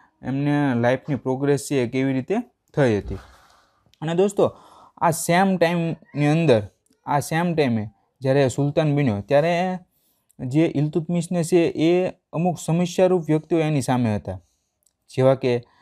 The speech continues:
અ, એલ્દોસ છે, કુબાચા છે, અ, મંગોલ શાસક જે હતો ચંગેઝ ખાં છે.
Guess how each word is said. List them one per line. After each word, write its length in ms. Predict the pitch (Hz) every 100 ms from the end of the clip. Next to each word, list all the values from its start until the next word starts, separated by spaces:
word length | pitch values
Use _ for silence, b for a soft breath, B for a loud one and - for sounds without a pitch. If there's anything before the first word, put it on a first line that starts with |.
| b b -
અ, 60 |
એલ્દોસ 640 | 117 120 135 143 123 107 -
છે, 200 | 110 107 104 _
કુબાચા 540 | 139 147 127 113 104
છે, 320 | 107 107 110 - _ _ _
અ, 240 | 117 117 113
મંગોલ 480 | 117 131 143 143 127
શાસક 340 | 135 127 139
જે 260 | 120 120 120
હતો 220 | 117 110
ચંગેઝ 480 | 120 131 131 123 -
ખાં 180 | 113
છે. 240 | 101 101